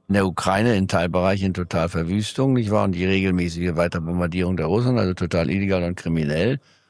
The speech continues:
Jetzt haben wir teilweise es im, äh, Nahen Osten gesehen, in den, ähm, arabischen Ländern, die ja als das sicherste galten und das luxuriöste, was es gab. Und plötzlich macht man ein großes Fragezeichen, nicht? Auch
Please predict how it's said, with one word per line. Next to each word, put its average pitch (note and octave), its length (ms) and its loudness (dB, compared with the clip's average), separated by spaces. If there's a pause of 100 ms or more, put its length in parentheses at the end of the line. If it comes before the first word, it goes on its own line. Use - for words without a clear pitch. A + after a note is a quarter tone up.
(160)
Jetzt G2 200 0
haben G2 120 4
wir F2+ 100 2
teilweise F2 460 0
es F2+ 140 -2
im, F2+ 280 2
äh, F2 140 0
Nahen - 360 0
Osten - 360 -2
gesehen, A2+ 360 2
in F#2+ 140 2
den, E2+ 200 0
ähm, D2 500 -8
arabischen F#2 460 -2
Ländern, A2+ 340 4
die G#2+ 80 2
ja F2+ 160 2
als E2+ 380 -4 (380)
das - 200 -4
sicherste G2+ 420 0
galten F#2+ 400 0
und F2+ 180 0
das F2 120 -2
luxuriöste, F2+ 600 -2
was F2+ 140 2
es - 60 -10
gab. F2+ 200 0
Und A2 160 2
plötzlich G#2+ 300 -2
macht A2 160 0
man G#2 80 0
ein G2 40 -2
großes G#2+ 280 -4
Fragezeichen, D3+ 560 -2
nicht? F2+ 160 -6
Auch F2 120 -8